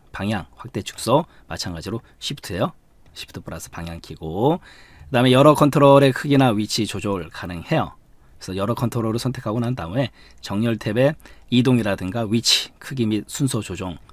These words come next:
그룹을 갖다가 이용해도 된다라는 거고, 그래서 크기 및 순서 조정의 크기, 공간 가서 크기를 갖다가 설정할 수 있다라는 거고,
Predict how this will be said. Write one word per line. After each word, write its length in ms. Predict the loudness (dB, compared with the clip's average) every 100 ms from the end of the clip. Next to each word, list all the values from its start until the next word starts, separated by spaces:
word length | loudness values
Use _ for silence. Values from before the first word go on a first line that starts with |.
| -18
그룹을 320 | -12 -12 -12
갖다가 300 | -12 -12 -10
이용해도 460 | -10 -10 -10 -12
된다라는 520 | -12 -12 -10 -12 -14 -14
거고, 600 | -16 -12 -4 0 0 0 -10 -18
그래서 220 | -8 -6 -6 -14 -6
크기 300 | 0 4 6
및 160 | 6
순서 340 | 4 2 2 2
조정의 440 | 0 2 2 0
크기, 400 | -2 -2 0 0
공간 480 | -2 -8 -6 -6 -8
가서 320 | -6 -4 -4 -8 _
크기를 360 | -18 -4 -4 -2
갖다가 500 | -6 -8 -8 -4 -4
설정할 400 | -4 -8 -8 -8
수 140 | -10
있다라는 460 | -10 -10 -12 -14 -14
거고, 440 | -12 -2 0 0